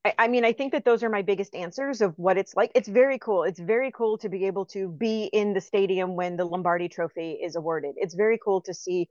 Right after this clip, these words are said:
an X Games athlete who's sixteen years old and essentially, like, for some people, a kid, but has been skating for their whole life or snowboarding for their whole life, win that gold medal, which means a lot to them.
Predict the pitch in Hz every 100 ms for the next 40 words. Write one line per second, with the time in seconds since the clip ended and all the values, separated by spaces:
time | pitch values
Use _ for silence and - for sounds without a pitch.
0 | _ _ - 202 196 - 214 196 175 175
1 | 175 185 175 190 196 - 262 - 262 226
2 | 190 220 196 180 180 _ _ 202 196 233
3 | 233 214 208 196 - 196 202 208 185 196
4 | 175 - 165 262 196 170 170 _ _ _
5 | 196 180 156 - 208 190 - 247 240 202
6 | - 196 180 185 180 175 165 180 170 233
7 | 208 185 175 180 170 180 175 170 - _
8 | _ 175 220 202 208 - 196 185 180 175
9 | 175 160 - 180 185 165 156 156 - 151
10 | 151 -